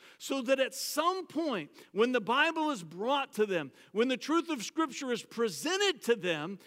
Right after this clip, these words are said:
there is a basis of understanding for what they find in Scripture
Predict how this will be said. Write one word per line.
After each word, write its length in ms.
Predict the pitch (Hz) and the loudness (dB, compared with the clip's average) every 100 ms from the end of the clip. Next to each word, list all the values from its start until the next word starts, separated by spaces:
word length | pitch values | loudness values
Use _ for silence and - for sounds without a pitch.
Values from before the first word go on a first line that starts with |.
| - | -10
there 200 | 185 262 | 0 2
is 140 | 277 226 | 2 2
a 80 | 247 | 2
basis 600 | 156 262 359 359 370 285 | 0 2 2 2 0 0
of 140 | 277 | 0
understanding 920 | 277 254 247 - - 320 370 359 226 | 0 0 -4 -4 -2 2 2 2 -2
for 160 | 202 247 | -2 2
what 160 | 247 247 | 2 2
they 140 | 247 | -4
find 420 | - 285 320 285 | -2 0 2 0
in 140 | 240 208 | -2 -4
Scripture 800 | - - 381 381 - 226 196 | -8 0 2 2 -2 -2 -2